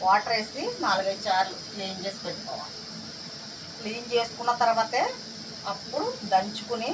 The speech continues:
కచ్చాపచ్చాగా కొంచెం చింతపండు గుజ్జు యాడ్ చేసుకుని ఉడికించుకోవాలి.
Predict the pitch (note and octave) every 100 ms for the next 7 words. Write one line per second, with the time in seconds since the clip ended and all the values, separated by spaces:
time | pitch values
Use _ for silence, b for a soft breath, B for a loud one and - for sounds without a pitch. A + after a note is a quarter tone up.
0 | - B3 - G#3 G3 - G#3 G3 - -
1 | - - - - - - - - - -
2 | - - A#3+ A#3+ - C#4 - A#3 - A#3
3 | B3 G#3+ G#3 G#3 - G3+ E3 - - -
4 | - - F3+ F#3 G3 G#3+ G#3 G#3+ D4 C4+
5 | G#3+ G#3 F#3 D#3 D#3 C3 -